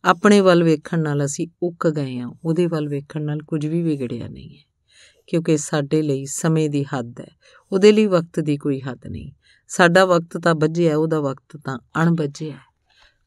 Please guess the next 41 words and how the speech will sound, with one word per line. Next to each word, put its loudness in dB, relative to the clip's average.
ਭਗਤ 2
ਦੋਵੇਂ 2
ਪਾਸੇ 2
ਵੇਖਦਾ 0
ਹੈ, -12
ਆਪਣੇ -2
ਵੱਲ 0
ਵੇਖਦਾ -4
ਹੈ, -12
ਹੈ 4
ਤਾਂ, -4
ਤਾਂ 8
ਰੋਂਦਾ 2
ਹੈ -8
ਕਿ 6
ਰੋਣ 4
ਤੋਂ 2
ਸਿਵਾਏ 4
ਹੁਣ -2
ਹੋਰ 0
ਕੋਈ 4
ਉਪਾਅ 0
ਨਹੀਂ -6
ਹੈ। -12
ਉਸ 0
ਵੱਲ 6
ਵੇਖਦਾ -2
ਹੈ -6
ਤਾਂ 0
ਹੱਸਦਾ -2
ਹੈ, -4
ਕਹਿੰਦਾ, 0
"ਤੇਰੇ 2
ਲਈ -4
ਤਾਂ -6
ਸਾਰੇ -8
ਉਪਾਅ -12
ਹਨ, -18
ਤੇਰੇ 10
ਹੀ 6
ਦੁਆਰ, 2